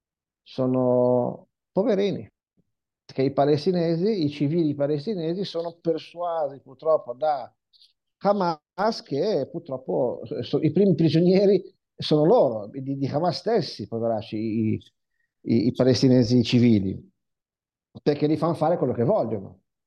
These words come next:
Idem qua il faraone ha preso il popolo con forza della persuasione.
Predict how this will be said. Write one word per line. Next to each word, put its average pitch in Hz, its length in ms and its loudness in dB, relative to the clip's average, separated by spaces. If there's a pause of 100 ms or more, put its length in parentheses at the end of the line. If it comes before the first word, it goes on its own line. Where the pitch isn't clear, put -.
(160)
Idem 208 320 -2
qua 160 260 -4
il 165 100 -6
faraone 123 720 -10 (840)
ha 151 100 -8
preso 165 460 0
il 131 160 0
popolo 185 420 2
con 196 180 -2
forza 165 800 -6 (640)
della 135 240 -2
persuasione. 143 880 -2